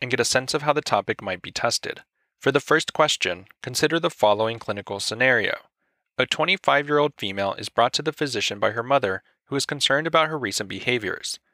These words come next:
The mother states that her daughter has been collecting quote-unquote useless items in her apartment over the last year. When she tried to persuade her daughter to throw away several years' worth of old newspapers, her daughter had an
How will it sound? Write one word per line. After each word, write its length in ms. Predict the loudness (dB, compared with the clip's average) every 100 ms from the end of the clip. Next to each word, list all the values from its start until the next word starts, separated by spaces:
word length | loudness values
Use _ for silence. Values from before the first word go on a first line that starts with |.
| _ _ _ -8
The 60 | -2
mother 240 | 0 2
states 380 | 0 0 -2 -2
that 100 | -2
her 80 | 0
daughter 320 | 2 2 2
has 140 | -2
been 120 | -6 -8
collecting 540 | 0 0 0 -6 -6
quote-unquote 520 | 0 2 2 0 -2 -4
useless 380 | -4 -4 -2
items 420 | 0 2 0 -8 -12 _ _
in 120 | -6 -2
her 160 | -2
apartment 480 | 0 0 0 -2 -4
over 160 | -4 -2
the 80 |
last 320 | 0 0 -2 0
year. 300 | 0 -2 -12 _ _ _ _ _
When 100 | -2
she 100 | 0
tried 260 | 2 -2 -2
to 60 | -2
persuade 360 | 0 2 2
her 80 | 0
daughter 300 | 2 2 2
to 120 | -4
throw 240 | 0 2 4
away 200 | 2 0
several 340 | 0 0 -2
years' 320 | -2 -2 -2
worth 220 | -2 -4 -4
of 100 | -10
old 160 | -8 -6
newspapers, 680 | -6 -2 -2 -2 -6 -6 -8 _ _ _ -6
her 100 | -2
daughter 300 | 2 2 2
had 120 | 2
an 120 | 0